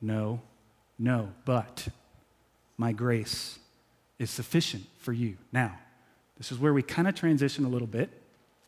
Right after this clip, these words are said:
and start thinking about us, modern day, twenty nineteen, West Texas. This idea of suffering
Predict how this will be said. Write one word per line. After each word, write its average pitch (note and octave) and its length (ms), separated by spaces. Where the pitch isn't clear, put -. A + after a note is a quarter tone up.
and A#2+ 120
start B2 220
thinking A#2+ 260
about A#2 220
us, - 380
modern A#2+ 260
day, A#2+ 240
twenty A#2+ 320
nineteen, A#2 560
West A#2 240
Texas. - 500
This - 160
idea C#3 420
of A#2 80
suffering A2 600